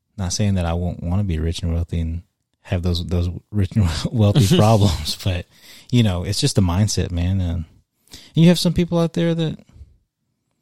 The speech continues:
Speaker 1: live simple lives. They're
Speaker 2: Right.
Speaker 1: super happy, man. There's, there's, there's, there's people I, there's some people I know that don't care to have too many,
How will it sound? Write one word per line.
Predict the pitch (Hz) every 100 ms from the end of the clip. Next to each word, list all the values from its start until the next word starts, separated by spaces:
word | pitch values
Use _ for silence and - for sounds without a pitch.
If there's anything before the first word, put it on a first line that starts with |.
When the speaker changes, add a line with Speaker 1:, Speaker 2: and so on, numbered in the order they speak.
| _ _ _ _ _ _ _ _
Speaker 1:
live | 127 143 143 139 143 - _ _ _ _ _ _ _ _ -
simple | - 160 151
lives. | - - - - - - _ _ _ _ _ _ _ _ _ _ _
They're | 85
Speaker 2:
Right. | 78
Speaker 1:
super | - 143 120
happy, | 98 82 -
man. | 101 135
There's, | 165 156
there's, | - 147 - - -
there's, | 135 - - _ _ _ _ _ _ _ _
there's | - -
people | 139 - 120
I, | 113 101 101 - -
there's | 131 -
some | 131
people | 143 135
I | 117
know | 107 113
that | 90 80 - _ _ _ _ _ _ _ _ _ _ _ _ -
don't | 110 90
care | 120
to | 120
have | 87 85
too | -
many, | 82 -